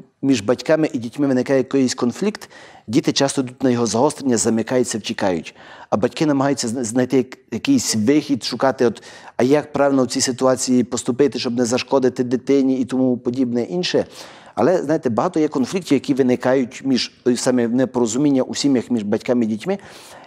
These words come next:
я вважаю, це інколи є наш егоїзм. Е, ми, нам потрібно навчитися жити у теперішньому часі. Дивіться, навіть Господь, коли нам дає молитву, е, «Отче наш», е, там у нас є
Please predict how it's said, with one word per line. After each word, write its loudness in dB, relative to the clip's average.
я 2
вважаю, 0
це -2
інколи 0
є 2
наш -2
егоїзм. -2
Е, 4
ми, 2
нам 2
потрібно 0
навчитися 0
жити -2
у -4
теперішньому -2
часі. -4
Дивіться, -4
навіть 0
Господь, -4
коли 0
нам 0
дає 2
молитву, -2
е, -2
«Отче 0
наш», 0
е, 2
там 0
у -2
нас -2
є 2